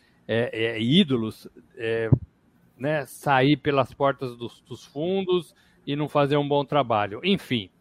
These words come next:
é, é o que eu penso desse São Paulo. É, deixa eu ver aqui, o Ivan fala que deve, é, deve mudanças, mas o, e o vestiário? Não, pra mim não vai mudar nada. Daniel, Rafinha, Reinaldo, é,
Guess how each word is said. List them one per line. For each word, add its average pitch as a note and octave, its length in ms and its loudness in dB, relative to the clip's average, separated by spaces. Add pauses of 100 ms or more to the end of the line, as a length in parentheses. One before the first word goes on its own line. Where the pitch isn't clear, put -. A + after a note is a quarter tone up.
(360)
é, B2+ 400 4
é C3 80 2
o C#3 60 0
que D3+ 120 -2
eu C#3 60 2
penso C#3 360 -2
desse C#3 260 0
São C#3 240 -2
Paulo. G2+ 520 -2 (480)
É, B2 180 2
deixa D#3+ 240 -2
eu D#3+ 40 0
ver D#3+ 120 2
aqui, D3+ 160 0
o D3 180 0
Ivan D3+ 280 4
fala F3 280 6
que - 140 -2
deve, F3+ 380 2
é, F#3 480 4
deve F3+ 280 2
mudanças, F3+ 680 0
mas F3 260 0
o, E3+ 140 -8
e D#3+ 120 -4
o D#3 120 -2
vestiário? C3 580 0
Não, C3 100 0
pra D3 220 -2
mim G3 420 -2 (460)
não E3+ 160 0
vai E3 140 6
mudar D#3+ 360 4
nada. B2+ 320 4
Daniel, E3 960 4
Rafinha, E3+ 1000 -2 (160)
Reinaldo, D#3 1080 4 (440)
é, C#3 280 4